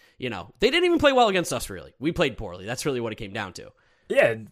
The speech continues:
Speaker 2: <laughs> at the end of the day, we're just, like, not that good. I th-, I don't think this series did anything to change, um, that perspective. I don't know, that fact. Just a little, quick little stat from a guy, Mets Metrics, who I've shouted out in the past.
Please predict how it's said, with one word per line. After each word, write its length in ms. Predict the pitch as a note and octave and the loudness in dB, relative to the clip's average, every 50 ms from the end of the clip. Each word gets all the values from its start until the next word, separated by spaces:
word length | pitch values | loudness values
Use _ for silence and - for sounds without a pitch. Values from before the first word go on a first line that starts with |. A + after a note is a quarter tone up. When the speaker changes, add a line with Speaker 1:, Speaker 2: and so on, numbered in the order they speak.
| - C#3+ | -8 -8
Speaker 2:
<laughs> 300 | - - - - - - | -8 -8 -10 -12 -12 -10
at 60 | C#3+ | -6
the 80 | - C3 | -4 -4
end 100 | B2+ C#3+ | -2 -2
of 100 | D#3+ C#3+ | -2 -2
the 60 | C#3 | -2
day, 120 | C3 C3 C3+ | -2 0 0
we're 180 | C3 B2 B2 | 0 -2 -2
just, 160 | B2+ B2+ A#2+ | -4 -4 -4
like, 140 | - B2+ A#2 | -4 -4 -4
not 380 | A#2+ A#2+ A#2+ A#2+ A#2+ A#2 - B2 | -2 -2 0 0 0 -2 -2 -2
that 200 | C3 A#2 A2+ G#2 | -4 -2 -2 -2
good. 240 | - B2+ C#3+ B2+ G#2 | 0 0 0 0 -2
I 80 | G2+ | -6
th-, 160 | G2+ A#2 B2+ - | -6 -8 -8 -4
I 60 | - | -2
don't 160 | B2+ C#3+ D3+ D3 | 0 0 0 0
think 180 | D#3 C#3 A2+ | -2 -4 -2
this 160 | B2 C#3+ B2 | -4 -4 -4
series 400 | - - C3+ C3+ C3+ C3 A#2 G#2+ | -4 -4 -4 -4 -4 -4 -6 -6
did 200 | - - B2+ B2 - | -6 -4 -4 -4 -4
anything 420 | - A#2 A#2+ A#2+ A2 A2+ G#2+ G#2+ | -4 -4 -4 -6 -6 -8 -10 -10
to 120 | - - G2+ | -10 -14 -14
change, 640 | - - - A#2 A2+ A2+ A2 G#2+ A2 A2 - - _ _ _ _ _ _ _ _ _ _ _ _ _ _ - | -12 -8 -6 -6 -6 -6 -6 -6 -8 -10 -12 -14 _ _ _ _ _ _ _ _ _ _ _ _ _ _ -4
um, 360 | - G#2 A2 A2 G#2 G#2+ G#2+ G2 | -2 0 0 0 -2 -4 -6 -4
that 320 | G#2+ A2+ A2 A2 G2+ - _ _ _ _ _ _ - - _ | -2 0 0 0 0 -4 _ _ _ _ _ _ -20 -20 _
perspective. 580 | - - A2 - - B2 B2 B2 - F#3 F#3+ D#3+ | -14 -10 -8 -2 -2 -2 -2 0 0 0 2 2
I 80 | A#2 A#2 | 2 2
don't 140 | B2+ B2 | 2 2
know, 140 | A#2+ B2 C3+ C3 | 4 2 2 2
that 140 | B2 A#2 - | 2 0 -2
fact. 460 | - - A#2 A#2+ D3+ E3 - - - | 0 0 2 2 2 0 -2 -10 -6
Just 220 | - D#3+ D3+ D#3 | -4 -4 -2 -2
a 40 | D3+ | -4
little, 240 | D3 D3+ C#3+ C#3 C3+ | -2 0 0 0 0
quick 240 | B2 - D#3 D3 - | 0 -4 -4 -4 -2
little 160 | C#3 B2+ B2 | -2 -2 -2
stat 420 | - - - A#2+ A#2+ C3+ C3 - | -2 -2 0 2 2 0 0 -2
from 200 | - C3 A#2 A2+ | -4 -4 -4 -2
a 60 | A#2 A2 | -2 -2
guy, 140 | B2+ A#2 | -2 -2
Mets 260 | - - A#2 A2+ - - | -2 -2 -4 -4 -4 -4
Metrics, 360 | G2+ F#2+ - - C3+ A#2 - | -6 -6 -4 -4 -6 -6 -4
who 100 | B2+ B2 | -6 -6
I've 100 | A2+ - | -4 -2
shouted 260 | - C3 A#2+ A#2+ A#2+ | 0 2 2 2 2
out 220 | B2 A#2+ B2 G2 - | 2 2 0 0 -2
in 60 | A#2 | -4
the 60 | B2+ B2 | -6 -4
past. 440 | B2+ B2+ A#2+ B2+ D3 C#3+ - - | -2 0 2 2 2 0 -2 -10